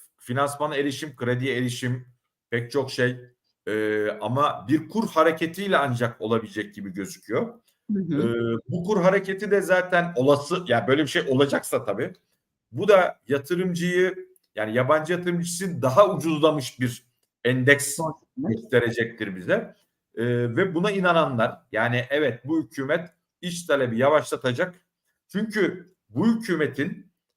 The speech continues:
Speaker 1: şu an için, için enflasyonla mücadele konusunda iki parametresi var. Bak yine birbiriyle çelişen bir şey söyleyeceğim sana ama söyleyen ben değilim yani. Bir, bir kur stabilizasyonu, yani yeni bir kur hatağı yemeyelim ki enflasyon bir tur daha yukarı gitmesin.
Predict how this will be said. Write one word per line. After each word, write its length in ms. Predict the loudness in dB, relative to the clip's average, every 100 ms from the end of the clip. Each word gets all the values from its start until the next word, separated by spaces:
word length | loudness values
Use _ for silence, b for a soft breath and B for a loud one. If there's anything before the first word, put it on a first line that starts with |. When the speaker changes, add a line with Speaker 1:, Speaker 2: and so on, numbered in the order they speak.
| _ _ _ _ _ 0
Speaker 1:
şu 80 | 2
an 260 | 2 -2
için, 320 | -8 -14 -14 _
için 400 | -10 -6 -6 -4
enflasyonla 800 | -4 -4 0 0 0 -2 -2 -2
mücadele 560 | -4 0 0 0 -2 -2
konusunda 300 | -4 -4 -4
iki 160 | 0
parametresi 600 | 4 6 4 2 -2 0
var. 100 | -4 2
Bak 200 | 0 2
yine 180 | 2 4
birbiriyle 300 | 2 2 2
çelişen 320 | 2 2 0
bir 40 |
şey 140 | 0 -2
söyleyeceğim 400 | 0 0 -2 -4
sana 180 | -2 0
ama 300 | 0 -2 _ _ -6
söyleyen 420 | 0 4 4 4
ben 180 | 2 2
değilim 220 | 0 -2
yani. 160 | -6 -10 _ _
Bir, 360 | 0 0 0 -12 _ _
bir 200 | -4 -4
kur 140 | -2 -4
stabilizasyonu, 1000 | 2 4 4 6 4 4 -2 -2 -4 -12 _ -2
yani 420 | 0 2 0 -2
yeni 240 | 0 0 0
bir 160 | -4
kur 100 | 0
hatağı 340 | 2 4 4 4
yemeyelim 420 | 2 2 2 0
ki 380 | 0 0 -2 -14 _
enflasyon 580 | -6 -2 0 0 0 -4
bir 140 | -4 -2
tur 140 | 4
daha 100 | 4
yukarı 280 | 4 2 0
gitmesin. 680 | -2 -6 -6 -6 -8 -10